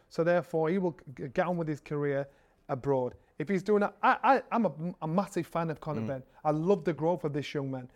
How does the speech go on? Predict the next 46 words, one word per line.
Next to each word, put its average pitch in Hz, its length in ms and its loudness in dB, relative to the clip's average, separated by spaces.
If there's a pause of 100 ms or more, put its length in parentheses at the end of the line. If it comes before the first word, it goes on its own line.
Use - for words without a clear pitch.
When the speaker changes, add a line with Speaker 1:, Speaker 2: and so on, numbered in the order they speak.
(200)
Speaker 1:
And 147 180 -4
what's 156 320 0
happening 175 320 -2
around 170 300 0
him, 165 140 -4
you've 143 120 -8
got - 120 -4
to 147 40 -14
sort 180 220 -2
out 151 60 -2
your 151 60 -4
business. 156 460 -10 (300)
I'll 196 80 6
s-, 202 180 2
I'll 240 160 6
watch 208 320 2
the 214 80 0
fight 160 300 -2
in 143 60 -6
the 139 80 -6
States. - 420 -12 (100)
I 214 60 2
will 202 100 0
definitely 247 320 0
watch 160 100 -2
Speaker 2:
Does 135 80 -2
he 180 80 2
Speaker 1:
it. 190 60 0
Speaker 2:
win 233 200 0
that 139 180 -4
fight, 110 240 6
by 113 100 2
the 110 80 -2
way? 110 160 0
I 117 40 6
Speaker 1:
I'll, 311 80 6
Speaker 2:
mean, 202 100 -2
Speaker 1:
I'll 254 120 6
Speaker 2:
he's 269 40 2
not 359 40 4
a 349 40 4
Speaker 1:
listen, 262 160 0
Speaker 2:
bad 262 100 6
Speaker 1:
I, 294 100 4
Speaker 2:
fighter, 269 260 4
Speaker 1:
he, 165 80 -2